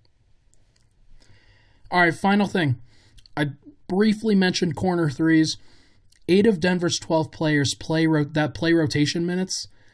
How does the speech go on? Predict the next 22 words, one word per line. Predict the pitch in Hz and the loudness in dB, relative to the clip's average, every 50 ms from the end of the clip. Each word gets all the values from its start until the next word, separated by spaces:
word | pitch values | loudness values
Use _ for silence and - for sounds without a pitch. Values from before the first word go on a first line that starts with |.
| _ _ _ _ _ _ _ - | _ _ _ _ _ _ _ -8
have | - - 160 151 - | -4 -4 -4 -4 -2
also | - 165 196 214 208 - 247 214 | 0 0 0 0 0 0 -2 -2
shot | - - - 202 185 165 139 | -2 0 0 0 0 -2 -4
forty | - - - 175 175 190 196 | -4 0 2 2 2 2 -2
percent | - 180 160 - 180 175 165 | -4 -4 -4 -2 -2 0 0
or | 147 | 0
better | 127 123 139 143 147 139 | 0 0 2 2 0 0
from | 135 - 143 135 | 0 -2 -2 -2
the | 127 | -2
corner | - - 147 139 135 131 | -2 -2 -2 0 0 0
three. | 117 - 127 120 101 95 98 - - - - - - - | 0 0 0 0 0 0 -2 -6 -10 -14 -14 -14 -10 -8
That's | - 240 247 - | -6 -4 -2 -2
a | 330 | -2
really | 262 226 254 269 269 254 233 | -2 0 0 0 0 0 0
good | 240 240 196 | 0 0 0
number. | 202 208 233 180 127 95 - - - - - _ - - - - - - | 0 0 -2 -2 -4 -6 -8 -10 -18 -20 -20 _ -20 -14 -8 -6 -2 0
And | - 92 95 92 87 - - - - - - - - - _ - - - | 2 2 2 0 -2 -6 -12 -18 -20 -20 -20 -20 -20 -20 _ -12 -4 0
the | 156 185 | 2 2
only | 214 269 302 247 | 4 6 6 4
four | - - 240 226 196 | 6 6 4 6 6
who | 214 208 156 | 4 2 2
haven't | 110 - 123 143 175 233 240 - - - | 2 0 -2 -2 0 -2 -2 -2 -4 -10